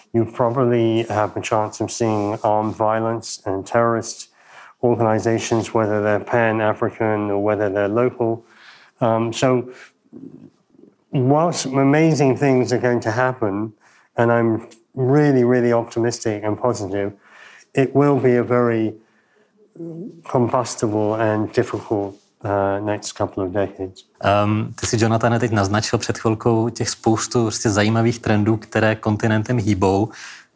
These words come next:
Speaker 2: Terorismus, potenciál migrace, ehm, potenciál prostě geopolitický, klimatické změny a tedy. Proč jsi vlastně, eh, během té své ještě novinářské dráhy jako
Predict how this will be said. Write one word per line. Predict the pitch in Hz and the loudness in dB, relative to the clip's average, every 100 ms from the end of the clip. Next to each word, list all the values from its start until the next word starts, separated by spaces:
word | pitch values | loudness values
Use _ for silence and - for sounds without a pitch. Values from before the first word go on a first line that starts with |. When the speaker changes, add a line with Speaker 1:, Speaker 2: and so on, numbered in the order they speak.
| _ | _
Speaker 2:
Terorismus, | 90 95 98 95 101 98 101 90 - - - _ | 0 2 4 4 4 4 2 2 -2 -4 -8 _
potenciál | 95 - 98 - 104 101 | -2 0 0 2 2 2
migrace, | 98 95 101 101 - 101 98 - - - - _ - | 0 2 0 0 0 2 2 -2 -14 -20 -20 _ -2
ehm, | 101 101 101 104 110 117 _ | 2 2 0 -2 -6 -12 _
potenciál | - 101 101 - 104 101 98 | -6 -4 -2 0 2 2 0
prostě | - - 101 | -2 -2 0
geopolitický, | 101 98 110 101 98 95 - 107 101 98 | 2 2 2 0 2 -2 -2 0 2 0
klimatické | 98 101 101 98 104 - 101 | -2 0 0 0 -2 0 0
změny | 92 98 95 98 92 98 | 0 0 0 0 -2 -4
a | 113 | -2
tedy. | 110 95 92 - - - _ _ | 2 2 0 -8 -16 -20 _ _
Proč | 120 110 | -2 0
jsi | - 165 160 - 120 | 2 2 2 -2 0
vlastně, | 107 - 165 143 - - - | 0 0 2 2 0 -10 -4
eh, | 117 107 107 107 - | 0 2 0 -2 -4
během | 107 107 110 | -2 0 -2
té | 113 | -2
své | 107 120 | -2 0
ještě | 113 - | -2 0
novinářské | 104 110 113 113 - 127 123 120 - - 107 | 2 4 2 0 0 2 2 0 -6 -16 -10
dráhy | 92 98 - 107 110 123 127 127 - - - _ _ | -2 0 0 0 2 2 2 -2 -14 -20 -20 _ _
jako | 107 87 117 | -2 0 -2